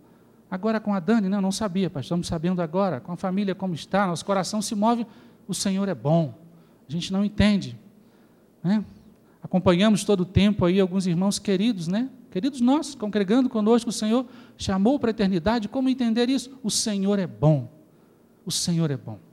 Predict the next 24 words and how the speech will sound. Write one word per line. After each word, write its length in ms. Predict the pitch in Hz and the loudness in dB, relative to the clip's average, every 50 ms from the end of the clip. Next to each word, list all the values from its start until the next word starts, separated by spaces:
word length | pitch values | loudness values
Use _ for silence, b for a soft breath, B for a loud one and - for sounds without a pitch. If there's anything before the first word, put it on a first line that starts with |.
| _ _ _ _ B B B B B B B | _ _ _ _ B B B B B B B
Aí, 100 | B 247 | B 2
meus 160 | 285 277 247 202 | 4 6 6 6
irmãos, 180 | 226 247 240 | 6 6 6
chegamos 440 | - 247 208 180 226 277 269 254 202 | 6 4 6 8 8 8 8 8 6
na 240 | 214 202 190 180 175 | 4 4 4 2 0
Espanha, 500 | - - - - 208 226 240 247 254 233 226 - - - - - - - _ _ _ _ _ _ _ _ _ | -2 -2 2 6 8 8 8 8 6 4 2 -4 -14 -18 -20 -20 -20 -20 _ _ _ _ _ _ _ _ _
vinte 200 | - 170 196 - | 2 2 2 2
e 40 | - | 4
nove 300 | 180 190 214 226 220 208 | 6 8 8 8 8 6
de 60 | 175 | 4
dezembro, 560 | 170 170 160 139 139 185 208 220 214 220 214 - B B B B B B B B B B B B B B B B | 4 4 4 6 6 6 8 8 6 4 0 -4 B B B B B B B B B B B B B B B B
e 80 | B 220 | B 6
ao 80 | 247 240 | 6 8
mesmo 240 | 262 277 247 254 | 8 8 6 6
tempo 300 | 254 254 254 269 277 269 | 4 4 4 4 2 2
que 320 | - - 247 233 233 - - - 190 | 0 -2 -2 -2 -2 -6 -12 -8 -4
logo 300 | 196 196 202 220 226 226 | 2 4 4 4 4 4
depois 300 | 214 202 - 226 240 233 | 2 4 4 4 4 4
fizemos 420 | - 226 180 165 226 254 247 220 | 2 0 2 2 4 4 4 4
uma 120 | 202 208 - | 2 2 0
solicitação 600 | - 214 208 208 - 214 196 - - 226 247 240 | 0 0 -2 -2 0 0 0 0 2 2 0 0
de 80 | 226 | 2
novo 260 | 214 220 226 185 190 | 4 4 4 4 2
visto, 460 | 165 139 196 262 302 - - - - | 0 0 0 0 0 -2 -6 -10 -16